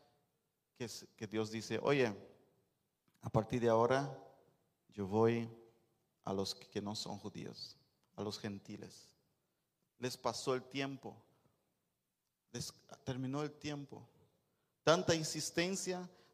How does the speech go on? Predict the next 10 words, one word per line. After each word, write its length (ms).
tanta 260
insistencia, 800
y 60
al 120
final 600
no 520
reconocieron 840
a 140
Cristo 400
Jesús. 480